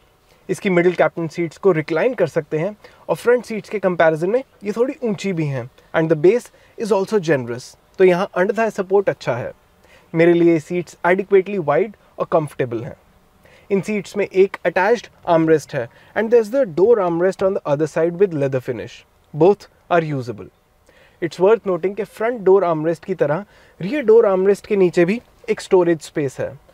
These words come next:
which is lit by ambient light। There are two bottle holders in the rear door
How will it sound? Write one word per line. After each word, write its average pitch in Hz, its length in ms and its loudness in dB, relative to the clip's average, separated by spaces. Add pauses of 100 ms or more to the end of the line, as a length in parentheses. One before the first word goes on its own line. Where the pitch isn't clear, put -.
(200)
which 208 240 0 (120)
is 180 200 -6
lit 226 220 -6
by 190 180 2
ambient 151 480 -4
light। 98 320 -16 (500)
There 160 140 6
are 160 160 4
two 254 160 0
bottle 170 240 2
holders 160 400 4
in 180 120 2
the 202 80 8
rear 151 280 2
door 143 120 0